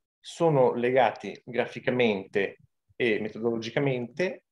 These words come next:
a delle coordinate spaziali. Qualsiasi genere di informazione più o meno ampia può essere legata ad un'area precisa che è collegata a delle coordinate verosimili all'interno, eh,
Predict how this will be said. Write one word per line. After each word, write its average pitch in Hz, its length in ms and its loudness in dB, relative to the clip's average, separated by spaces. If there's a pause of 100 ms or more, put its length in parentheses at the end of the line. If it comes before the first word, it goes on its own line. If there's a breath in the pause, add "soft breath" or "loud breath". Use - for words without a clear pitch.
(240)
a 143 160 2
delle 139 220 2
coordinate 127 460 -2
spaziali. - 600 -4 (540)
Qualsiasi 127 420 -4
genere 117 400 0
di 104 200 -6
informazione 104 960 -4 (760)
più 120 160 -2
o - 20 2
meno 107 280 0
ampia 107 420 0
può 127 120 2
essere 120 320 -2
legata 117 680 0 (480)
ad 117 240 2
un'area 107 420 -2
precisa 123 560 -4
che 110 200 0
è - 40 -14
collegata 113 720 2
a 117 120 -4
delle 107 420 0
coordinate 113 540 -2
verosimili 120 760 -2 (420 soft breath)
all'interno, 120 1000 0
eh, 98 580 2